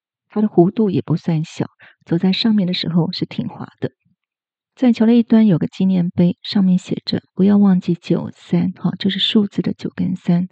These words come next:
它指的就是在一九九二年到一九九四年发生的那次内战。很多年轻的生命呢，都因为战争而永远定格在这一年。但你就发现，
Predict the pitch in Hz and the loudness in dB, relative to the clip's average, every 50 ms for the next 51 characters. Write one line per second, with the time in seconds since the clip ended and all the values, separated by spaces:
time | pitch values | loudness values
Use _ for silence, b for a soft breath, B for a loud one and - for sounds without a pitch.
0 | B B B B B B - - 220 - - 160 165 185 - - 202 - - 196 | B B B B B B -4 -4 -2 -2 0 0 0 0 0 0 0 2 2 0
1 | - - 196 185 - - 214 214 - - - 185 190 190 - - - - 208 202 | 0 0 -2 -2 0 0 -2 -4 -2 -2 0 0 0 -2 -4 -10 -4 0 2 2
2 | 190 180 170 170 170 175 175 - 180 180 - - 196 196 - - 170 180 - - | 2 2 2 2 0 0 0 0 0 0 0 0 -2 -2 0 0 0 0 0 -2
3 | - - - - - 170 165 - 180 - - 185 180 185 - - 180 175 180 - | -6 -6 -4 -2 -2 -2 0 -2 -4 -2 -2 -2 0 0 0 0 -2 -2 2 2
4 | 175 170 - _ 180 180 180 - - - - 180 - - 180 180 - 190 - - | 0 0 0 _ -2 -2 -2 -2 -6 -4 -4 -4 -2 -2 -2 -2 -2 -4 -4 -4
5 | - 175 - b b b b b b b b b b b - 190 196 220 233 214 | -6 -6 -6 b b b b b b b b b b b -6 -2 2 2 2 4
6 | 208 214 220 - 233 226 - - 226 220 220 226 226 220 202 190 185 185 - - | 2 2 2 2 2 2 4 2 2 2 4 4 4 4 4 4 2 0 0 2
7 | - 190 196 196 185 185 - - - 202 190 180 180 - - 180 - 160 156 175 | 2 2 4 4 2 2 0 0 -2 0 0 0 -2 -2 -2 -2 0 0 0 2
8 | 175 180 190 190 185 - - - - 208 190 180 - - 160 165 - - 175 175 | 2 2 2 0 0 -2 -6 -4 -2 0 0 0 -2 -2 -2 -4 -2 -2 -2 -2
9 | 175 - - 185 180 - - - - - 202 - _ _ _ _ _ _ _ _ | -2 -2 -2 -2 -2 -2 -4 -8 -10 -14 -18 -20 _ _ _ _ _ _ _ _
10 | _ _ _ _ - 220 196 170 165 214 202 - - 202 196 202 - - 190 190 | _ _ _ _ -6 -4 -4 -2 -2 -2 -4 -2 -2 0 0 0 0 -2 -2 -4